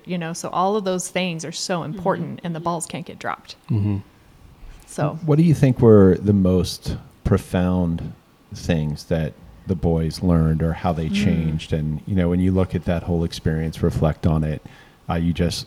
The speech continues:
Speaker 4: uh, outlined their ages. Rochelle and Cyrus turned eighteen on this trip, right?
Speaker 3: Mm-hmm.
Speaker 1: He
Speaker 4: What
Speaker 1: did.
Speaker 4: a place and experience to turn
Speaker 1: Yeah.
Speaker 4: eighteen.
Speaker 1: Yeah.
Speaker 4: Um, yeah, but what, what would you say that you look at it and go, "Wow, you know, here's where the boys really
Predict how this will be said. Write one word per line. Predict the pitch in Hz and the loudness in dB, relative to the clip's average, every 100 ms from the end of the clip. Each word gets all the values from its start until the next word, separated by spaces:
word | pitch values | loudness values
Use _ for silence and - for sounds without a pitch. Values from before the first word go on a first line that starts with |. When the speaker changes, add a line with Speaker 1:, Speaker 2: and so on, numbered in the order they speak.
| _ - 85 | _ -8 -4
Speaker 4:
uh, | 80 73 90 - - - | -4 -4 -8 -12 -10 2
outlined | 104 98 95 87 | 4 4 4 2
their | - | 0
ages. | 87 87 87 80 - | -2 -2 -2 -2 -2
Rochelle | 85 - 78 | -2 0 0
and | 78 | 0
Cyrus | - 98 98 87 - | 2 6 6 4 2
turned | - 110 123 | 2 4 4
eighteen | 87 78 - 78 76 | 2 -2 -2 -2 -2
on | 73 | -6
this | - | -10
trip, | - - - | -6 -6 -4
right? | - 117 | -2 -2
Speaker 3:
Mm-hmm. | 107 113 123 | -2 -2 -4
Speaker 1:
He | 180 | -2
Speaker 4:
What | 113 | 0
Speaker 1:
did. | 90 214 | 2 0
Speaker 4:
a | |
place | 190 87 - | -2 -4 -6
and | 82 76 76 | -6 -4 -6
experience | - - 107 98 82 - | -10 0 4 4 2 -4
to | - | -10
turn | - 95 | -4 -2
Speaker 1:
Yeah. | 87 82 | 0 -2
Speaker 4:
eighteen. | 87 92 87 - - - | -4 -4 -4 -6 -14 -14
Speaker 1:
Yeah. | - 156 - - | -8 -6 -8 -10
Speaker 4:
Um, | - 90 85 82 85 - - _ | -2 0 0 -2 -6 -16 -20 _
yeah, | 110 139 | 2 4
but | 101 | 4
what, | 101 123 113 | 4 2 2
what | 131 | 0
would | 143 | 0
you | 135 | 0
say | 127 - 120 | -2 2 4
that | 117 | 4
you | 101 98 | 4 2
look | 104 104 | 2 0
at | 98 | -4
it | 98 95 | -4 -4
and | 90 | -6
go, | 85 82 | -4 -2
"Wow, | 80 82 78 | -2 -4 -4
you | 78 | -4
know, | 80 80 78 - | -6 -6 -10 -12
here's | - 110 98 | -4 -2 0
where | 98 90 | 0 0
the | 82 | -2
boys | - 82 82 76 | -2 -2 -2 -2
really | 82 82 80 76 71 | 0 0 0 -4 -8